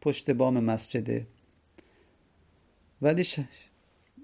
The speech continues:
شرطش گفتیم اینه که به انتقالات امام آگاه باشه و شرط دیگر که از امام جلو نزنه.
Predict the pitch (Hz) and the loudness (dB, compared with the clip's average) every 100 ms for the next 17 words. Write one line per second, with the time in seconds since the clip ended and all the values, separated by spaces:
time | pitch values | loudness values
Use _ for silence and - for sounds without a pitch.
0 | - - - - 165 175 190 - 180 170 | -20 -20 -16 2 4 4 0 0 -2 0
1 | 180 175 180 175 180 156 139 135 - 139 | 0 2 2 2 2 4 2 0 0 4
2 | 151 156 143 147 139 131 175 214 220 208 | 4 4 4 4 4 4 4 4 4 4
3 | 214 185 196 202 - 202 - 156 156 165 | 2 4 2 2 2 2 2 -2 2 4
4 | 214 220 214 226 - - - - _ - | 4 2 2 2 -2 -20 -20 -20 _ 0
5 | 160 185 220 185 175 240 233 151 131 127 | 2 4 4 4 6 6 6 4 2 0
6 | 139 | -2